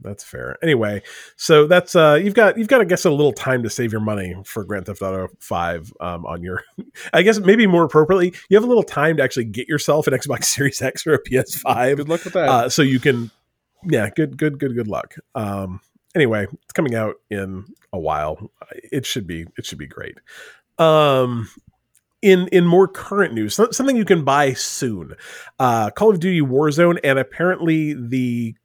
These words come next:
Speaker 1: Call of Duty mobile game, um, which I honestly had forgotten existed, but that's just because I don't really care, um, are getting John McClane of, uh,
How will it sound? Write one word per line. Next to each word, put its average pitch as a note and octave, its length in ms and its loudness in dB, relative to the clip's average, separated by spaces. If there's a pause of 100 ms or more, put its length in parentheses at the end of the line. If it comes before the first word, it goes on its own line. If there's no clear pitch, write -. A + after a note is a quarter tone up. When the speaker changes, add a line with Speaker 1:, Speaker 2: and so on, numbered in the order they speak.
(160)
Speaker 1:
Call D3 280 -2
of A#2 200 -2
Duty C3+ 320 -2
mobile B2+ 580 0
game, C4 480 0 (280)
um, B2 360 -2
which C3 160 -4
I C3 200 -2 (220)
honestly F3 380 2
had G#2+ 100 -4
forgotten A#2 340 -6
existed, G2+ 560 -8
but G2 100 -10
that's G#2+ 160 -10
just - 200 -14
because F#2+ 200 -10
I F#2 100 -4
don't F#2 280 -12
really E2+ 340 -10 (500)
care, C2 440 -10 (540)
um, B2 560 2 (120)
are C#3 160 4
getting C#3 400 0
John C#3 300 0
McClane E3+ 640 -2
of, A#2 540 -2
uh, F#2 500 -4